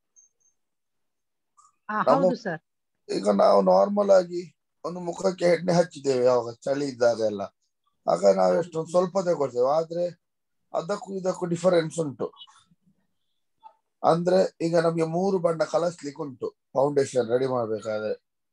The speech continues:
Speaker 2: ಆಗ ನಾವು ಒಂದು ಸ್ವಲ್ಪ ಒಂದು ಸಲ ಮುಳುಗಿ, ಬೆ-, ನಮ್ಮ ಒಂದು ಬೆರಳು ಮುಳುಗಿಸಿ ನಮ್ಮ ಹಸ್ತದಲ್ಲಿ ಹಚ್ಚಿಕೊಳ್ಬೇಕು ಸ್ವಲ್ಪ, ಆ ನಂತರ ಸಫೇದವನ್ನು ಹಚ್ಚುವುದು ಸ್ವಲ್ಪ,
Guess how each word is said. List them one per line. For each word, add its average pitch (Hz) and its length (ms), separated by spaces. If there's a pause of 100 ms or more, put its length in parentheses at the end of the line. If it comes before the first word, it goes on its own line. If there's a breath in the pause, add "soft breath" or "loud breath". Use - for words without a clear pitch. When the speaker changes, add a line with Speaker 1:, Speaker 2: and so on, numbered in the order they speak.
(300)
Speaker 2:
ಆಗ 185 520
ನಾವು 190 460 (140)
ಒಂದು 170 500 (300)
ಸ್ವಲ್ಪ 175 360
ಒಂದು 175 340
ಸಲ 160 180
ಮುಳುಗಿ, 160 580
ಬೆ-, 143 440
ನಮ್ಮ 160 180
ಒಂದು 170 260
ಬೆರಳು 156 400
ಮುಳುಗಿಸಿ 156 640 (500)
ನಮ್ಮ 147 240
ಹಸ್ತದಲ್ಲಿ 156 800 (320)
ಹಚ್ಚಿಕೊಳ್ಬೇಕು 143 840 (300)
ಸ್ವಲ್ಪ, 127 340 (800)
ಆ 185 120
ನಂತರ 180 360
ಸಫೇದವನ್ನು 165 720
ಹಚ್ಚುವುದು 104 560
ಸ್ವಲ್ಪ, 110 340